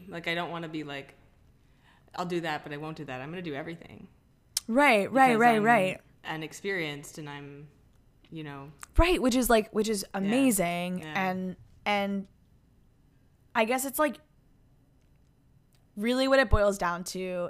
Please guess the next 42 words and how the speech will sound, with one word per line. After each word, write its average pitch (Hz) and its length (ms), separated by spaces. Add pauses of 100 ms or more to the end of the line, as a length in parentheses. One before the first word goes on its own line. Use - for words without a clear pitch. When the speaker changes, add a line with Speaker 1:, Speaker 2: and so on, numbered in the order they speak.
Speaker 1:
in 185 80
all 190 160
of 190 80
those 190 160
questions 160 460
and - 80
all 156 180
that 160 160
shit - 360
is 180 180
just, 190 300
like, 175 180
know 185 220
your 180 200
worth 135 360 (300)
because 175 280
Speaker 2:
Yeah. 170 120
Speaker 1:
you 180 500
are 165 500 (400)
so 185 220
special 180 680 (400)
and 180 560 (280)
Speaker 2:
So - 180
are 151 100
you. 196 140
Speaker 1:
you, 196 760 (880)
thanks, 214 260
friend. 196 300 (200)
Uh, 190 400 (920)
and 247 180
nobody 247 300
can 247 160
do 226 160
what 202 180
you 196 140
do. 151 420
And 190 100
the 185 60
sooner 247 380
you 208 560
can 180 160
hone 190 600